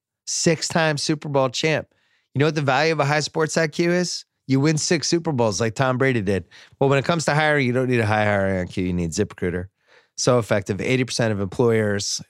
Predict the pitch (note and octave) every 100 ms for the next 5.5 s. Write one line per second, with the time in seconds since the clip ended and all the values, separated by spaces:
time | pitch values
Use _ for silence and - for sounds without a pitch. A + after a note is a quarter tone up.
0 | A#2+ C3 B2 B2+ A#2+ A2 - A#2+ A2 A2+
1 | - A2+ G2+ G2 - E3 E3+ C#3 D#3+ D3+
2 | D#3 - _ - E3+ C3+ C#3 A2 - G#2
3 | - G#2 G2+ F#2+ F2+ _ _ _ _ _
4 | _ - F2+ F2 F2 D2 - D#2 - B1+
5 | - - - D2+ E2+